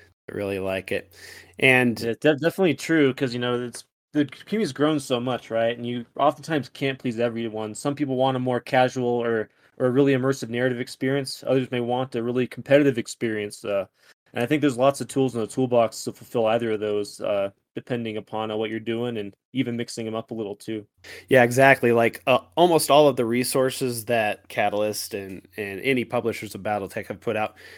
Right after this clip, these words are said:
Speaker 1: they always kind of have this thing in the front. They say, you know, "Pick and choose." This isn't like a, "You have to do all of this," you know, especially, like, a big manual like Campaign Ops. It, you know, it directly states that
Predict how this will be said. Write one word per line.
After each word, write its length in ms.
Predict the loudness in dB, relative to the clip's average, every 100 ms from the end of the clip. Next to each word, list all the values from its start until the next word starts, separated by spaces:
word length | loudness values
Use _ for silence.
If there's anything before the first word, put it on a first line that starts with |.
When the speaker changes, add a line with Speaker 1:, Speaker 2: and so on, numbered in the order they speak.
| -14
Speaker 1:
they 140 | -2 0
always 440 | 2 2 -2 -6 -12 -10
kind 180 | -6 -4
of 80 | -4
have 220 | -4 -4
this 320 | -6 -6 -6
thing 240 | -4 -4
in 100 | -2
the 80 | -6
front. 320 | -6 -4 -4
They 120 | -4 -6
say, 200 | -4 -4
you 140 | -4
know, 200 | -6 -8 _
"Pick 160 | -4 -2
and 120 | -2
choose." 540 | -2 -6 -6 -12 -14 -8
This 180 | -6 -4
isn't 200 | -4 -2
like 200 | -2 0
a, 180 | -2 -4 -12 -20 _
"You 200 | 4 4
have 260 | 6 0 -2
to 80 | -6
do 160 | -2
all 180 | 0 0
of 120 | -2 -4
this," 280 | -6 -6
you 60 | -6
know, 140 | -6
especially, 360 | -4 -2 -2 -2
like, 240 | -8 -8 -16 _ -12
a 80 |
big 320 | -6 -4 -4 -4
manual 420 | -4 -2 -4 -6
like 220 | -6 -6
Campaign 640 | -8 -6 -6 -2 -2 -2
Ops. 360 | -4 -4 -8 -10
It, 220 | -8 -8 _ -8
you 140 | -6
know, 80 | -6
it 180 | -10 -4
directly 340 | -4 -2 -6
states 420 | -4 -4 -4 -6
that 180 | -8 -10